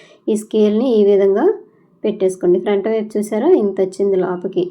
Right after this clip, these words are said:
ఇలాగ అడ్జస్ట్ చేసుకోవాలండి. ఇలాగ చేస్తేనే కరెక్ట్గా రౌండ్ అనేది వస్తది, లేదంటే ఇంకా రాదనమాట.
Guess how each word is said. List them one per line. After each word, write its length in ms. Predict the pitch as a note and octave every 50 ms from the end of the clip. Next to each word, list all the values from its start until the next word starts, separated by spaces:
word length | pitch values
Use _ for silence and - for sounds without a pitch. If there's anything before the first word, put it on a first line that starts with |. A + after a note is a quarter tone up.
| - - - - C4+
ఇలాగ 180 | G#3 G#3 A3 A3+ G#3+
అడ్జస్ట్ 280 | F#3+ F3 G3 G#3 - - G3+
చేసుకోవాలండి. 720 | F#3 F#3 - - - F#3+ F#3 F#3+ F#3 F3+ F3+ F#3 F#3+ C4+ G4 G#4+ - - - - - - - _ - -
ఇలాగ 180 | G#3+ G#3+ A3 A3 A3 -
చేస్తేనే 460 | A3+ A3 G#3+ G#3+ - A#3 A3+ A#3+ E4+ G4+ F#4+ -
కరెక్ట్గా 420 | A#3 G#3+ G#3 G#3+ - G#3 G#3+ G#3+ G#3+ C#4 B3+
రౌండ్ 240 | G#3 G3+ G3+ G3+ G3+ G3+
అనేది 260 | F#3+ G3 F#3+ F#3+ G#3 C4 B3+ G3+
వస్తది, 400 | G3+ - - F#3+ F#3 F3 G3 C4+ F4+ G4+ E4+ A3+
లేదంటే 380 | G#3 G3 F#3 F#3+ F#3 F#3 F#3 D#4 C4 G#3+
ఇంకా 160 | G3+ F#3+ F#3+ F3+ F#3+
రాదనమాట. 540 | F3 F3 E3+ F3 F3+ F3 F3 F3 F3 F3 -